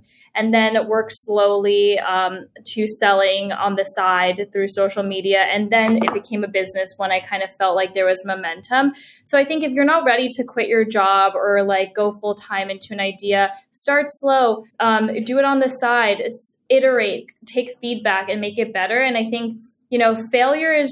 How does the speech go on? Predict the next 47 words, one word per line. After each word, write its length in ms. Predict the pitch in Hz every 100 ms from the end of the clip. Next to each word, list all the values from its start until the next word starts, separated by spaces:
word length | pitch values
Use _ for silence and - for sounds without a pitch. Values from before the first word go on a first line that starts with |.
| 254
just 400 | 226 226 226 - _
a 80 | 254
learning 400 | 220 220 240 220
lesson. 500 | 202 190 - - 160
Like, 200 | 214 220
I 80 | 220
don't, 280 | 226 240 240
I 60 | 240
think 260 | 262 262
failure 460 | 247 226 233 240 233
is 560 | 226 214 214 208 - - _ 226
good. 300 | 226 269 240 135
If 80 | 220
you 80 | 226
never 240 | 226 240
fail, 380 | 254 240 240 240
you'll 220 | 214 208
never 260 | 202 208 226
really 260 | 220 208 196
learn 320 | 190 202 208
or 160 | 190
grow 380 | 185 190 196 214
or 140 | 196 190
really 240 | 196 196
understand, 680 | 196 196 196 - 202 202 202
like, 220 | 196 196 - _ _ _
what 320 | 202 208 196
you're 160 | 196 190
doing. 480 | 196 214 127 131
So, 500 | 220 214 202 196 190 - _ _
um, 180 | 220 208
I 80 | 196
wouldn't 260 | 220 233 254
be 120 | 233
scared 420 | 226 - 202 208
of 100 | 208
failure, 480 | 208 196 190 185 190
but 240 | 196 196 190 - -
I, 380 | 202 196 196 -
you 160 | - 220
have 240 | 226 214 208
to 100 | 202
take 240 | 202 202
that 160 | 185 -
first 320 | 190 185 -
leap 180 | 190 175
and 140 | 175